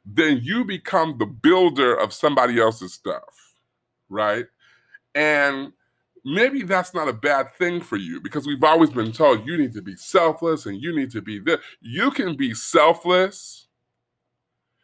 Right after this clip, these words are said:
and build your brand at the same time. I wanna just tell you that. And what I mean by that is that in my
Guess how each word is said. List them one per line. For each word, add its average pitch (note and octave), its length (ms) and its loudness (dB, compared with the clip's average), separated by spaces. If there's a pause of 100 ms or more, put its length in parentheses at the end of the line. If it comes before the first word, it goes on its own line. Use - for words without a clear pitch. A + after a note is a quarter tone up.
(260)
and B2+ 280 0
build C#3 280 -2
your C3 120 -2
brand B2+ 460 0
at - 80 -10
the G2+ 100 -10
same G#2 300 -6
time. D#2 380 -8 (840)
I A2 140 4
wanna A#2 260 0
just G2 240 -12
tell A#2 160 -2
you G2 140 -6
that. F2 280 -10
And C3+ 180 -2
what D#3+ 120 2
I C3+ 100 4
mean G3+ 320 0
by C3+ 220 2
that A2 380 0
is A#2+ 340 -2
that A2 380 2 (420)
in B3+ 240 2
my F#3 320 2